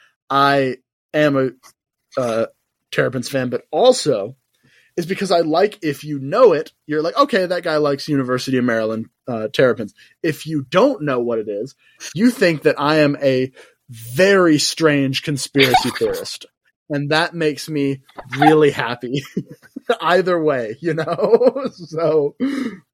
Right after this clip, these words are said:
Speaker 2: What would be, what would be a good, um, turtle conspiracy theory? Like, inside the shell?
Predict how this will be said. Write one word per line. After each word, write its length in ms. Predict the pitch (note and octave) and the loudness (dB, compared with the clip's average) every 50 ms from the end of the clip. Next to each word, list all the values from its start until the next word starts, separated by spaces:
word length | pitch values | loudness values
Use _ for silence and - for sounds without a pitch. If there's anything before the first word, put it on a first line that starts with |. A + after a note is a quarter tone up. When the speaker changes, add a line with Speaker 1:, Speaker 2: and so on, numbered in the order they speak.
| _ _ _ _ _ _ _ _ _ _ _ _ _ _ _ _ _ _ _ - - _ | _ _ _ _ _ _ _ _ _ _ _ _ _ _ _ _ _ _ _ -20 -16 _
Speaker 2:
What 220 | G4+ F#4 F4 E4+ | -2 2 2 2
would 220 | F4+ G4 A4+ G4+ G#4 | 4 2 0 0 2
be, 280 | A#4 A#4+ A#4+ A#4 A4 - - - - - _ - | 2 2 2 2 -2 -4 -10 -18 -20 -20 _ -8
what 200 | C#4+ D4+ D#4 E4+ | -4 -2 -2 0
would 180 | F#4+ A4+ G#4 | 0 -2 0
be 240 | A4 A4+ A4+ A4+ A4 | 2 2 4 4 2
a 80 | E4+ C#4+ | 2 0
good, 420 | B3 D#4 E4 F4 F4+ E4+ D#4+ C4 C#4 - - | 0 0 0 0 0 -2 -2 -4 -6 -2 0
um, 600 | C4 C#4 C4+ C4+ B3+ B3+ C4 A#3 A3 G#3+ G#3 - - _ _ _ _ _ _ | 2 4 4 4 4 2 0 -2 -6 -8 -12 -16 -18 _ _ _ _ _ _
turtle 560 | - - D#4 D#4 D#4 D4+ D4 C#4+ C#4 C4+ C#4 | -4 -2 0 0 2 4 4 6 6 4 4
conspiracy 500 | D#4 D4+ C#4+ C#4+ - C4+ C#4 C#4 C#4 D4 | 2 0 0 0 -2 -2 -2 -2 -2 -4
theory? 240 | - B3 A#3 A#3 A#3 | -4 -2 -2 -2 -2
Like, 220 | A#3 A#3 A3+ - - - - - _ - | -2 -4 -6 -8 -12 -20 -20 -20 _ -2
inside 720 | D#4 D#4 D#4+ E4+ F4 D4 - D#4 D4 C#4 C#4+ D#4 C#4 A#3+ | 0 2 2 2 2 0 2 2 4 4 4 4 2 -2
the 60 | - | -4
shell? 640 | - - E4 C4 B3 B3 C4 C#4 D#4+ F#4 G4 - | -2 -2 -2 -2 0 2 2 0 0 -2 -4 -8